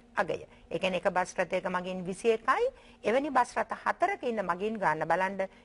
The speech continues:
විසි එක හතරෙන් ගුණ කළා අසූ හතරයි. ඒ වගේම එක බස් රථයක මගින් විසි තුනයි, එවැනි බස් රථ හතක් තියෙනවා. හතේම ඉන්න මුළු මගින් ගන්න බලන්න විසි තුන හතෙන් ගුණ කළා එකසිය හැට එකයි. එක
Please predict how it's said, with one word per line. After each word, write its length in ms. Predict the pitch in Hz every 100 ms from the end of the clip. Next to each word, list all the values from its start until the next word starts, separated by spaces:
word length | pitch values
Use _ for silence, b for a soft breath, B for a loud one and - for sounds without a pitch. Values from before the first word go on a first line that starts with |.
| -
විසි 240 | 220 -
එක 160 | 285 285
හතරෙන් 500 | 294 226 226 202 262
ගුණ 200 | 254 247
කළා 240 | - - - -
අසූ 360 | - - 196
හතරයි. 420 | 269 - - - - B B B
ඒ 140 | - 269
වගේම 260 | 320 349
එක 160 | 349 - 285
බස් 240 | 311 -
රථයක 320 | 294 - 262
මගින් 400 | 247 226 220 214
විසි 240 | 190 220 349
තුනයි, 480 | 302 180 165 175 185 B B
එවැනි 260 | 214 269 320
බස් 260 | 233 226 -
රථ 180 | 208 202
හතක් 280 | - - 196 196
තියෙනවා. 460 | - 185 180 180 185 B B -
හතේම 400 | 233 - 359 359
ඉන්න 220 | 254 226
මුළු 160 | 202 196
මගින් 340 | 190 180 185 180
ගන්න 240 | 175 175
බලන්න 300 | 185 226 285
විසි 220 | 208 -
තුන 160 | - 254
හතෙන් 420 | 233 214 196 185
ගුණ 200 | 240 262 -
කළා 300 | 160 156 185 B B -
එකසිය 460 | 202 220 - 214 262
හැට 180 | 214 202
එකයි. 380 | 233 - - - - B B B B -
එක 140 | 226